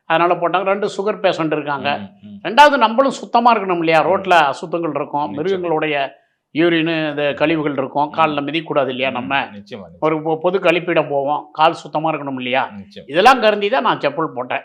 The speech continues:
Speaker 2: நிச்சயமா.
Speaker 1: ஒரு பக்கம் மருத்துவம் சார்ந்தது உடல் நீதியா, இன்னொரு பக்கம் தரைகள் ப-, பப்ளிக் எல்லாம் தூய்மையா இருக்குமா?
Speaker 2: ம்.
Speaker 1: கழிப்பிடம் இருக்குது இல்லையா? அதனால அது செப்பல் போட்டுக்கிறதுனால ஒண்ணும் இல்ல.
Speaker 2: ம்.
Speaker 1: அது நல்ல விஷயம்.
Speaker 2: எனக்கு ஒரு ஆர்வ மிகுதியில இந்த கேள்வி கேட்கிறேன்.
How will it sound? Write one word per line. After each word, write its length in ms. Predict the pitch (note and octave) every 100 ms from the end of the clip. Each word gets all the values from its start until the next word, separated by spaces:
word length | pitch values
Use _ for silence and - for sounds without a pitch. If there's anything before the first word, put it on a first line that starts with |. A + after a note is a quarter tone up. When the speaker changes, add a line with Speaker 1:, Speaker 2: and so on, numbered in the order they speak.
| G#2
Speaker 2:
நிச்சயமா. 200 | G2+ -
Speaker 1:
ஒரு 120 | F3
பக்கம் 380 | G3+ A3 D4 C#4
மருத்துவம் 380 | A3 G#3+ A3+ G3
சார்ந்தது 340 | F3+ F3+ F3
உடல் 200 | D#3+ E3
நீதியா, 300 | D#3+ D3+ E3+ - _ _
இன்னொரு 320 | C4 C#4 B3
பக்கம் 480 | A3+ B3 A#3 - _
தரைகள் 420 | F#3 F#3+ G3 G3+
ப-, 320 | F3+ F3+ E3 E3
பப்ளிக் 300 | F3 F#3 G3+
எல்லாம் 280 | F3 F3 E3+
தூய்மையா 280 | F3 E3+
இருக்குமா? 340 | D#3+ C#3+ D3 C#3+
Speaker 2:
ம். 500 | - _ _ _ -
Speaker 1:
கழிப்பிடம் 420 | E3+ D#3+ D3+ D#3
இருக்குது 240 | F3 F3
இல்லையா? 300 | D#3+ D3 C#3+
அதனால 340 | - - F3 F4+
அது 180 | E4 C#4 A#3+
செப்பல் 260 | A#3 A3+
போட்டுக்கிறதுனால 540 | A3 B3 A#3 F#3+ G#3 G3
ஒண்ணும் 220 | D#3 D#3
இல்ல. 200 | C3 F#3
Speaker 2:
ம். 160 | G3+ - _ _ _
Speaker 1:
அது 120 | C#3+
நல்ல 180 | C3+ C3+
விஷயம். 320 | A#2 - G2
Speaker 2:
எனக்கு 640 | A2+ C3 E3+ E3 F3 D3+
ஒரு 160 | G#2+ A2+
ஆர்வ 320 | A2+ D#3+ G3+
மிகுதியில 280 | E3 E3 E3
இந்த 160 | C3+
கேள்வி 280 | A2 B2 A#2+
கேட்கிறேன். 500 | F#2+ F#2 E2+ F2+ A#2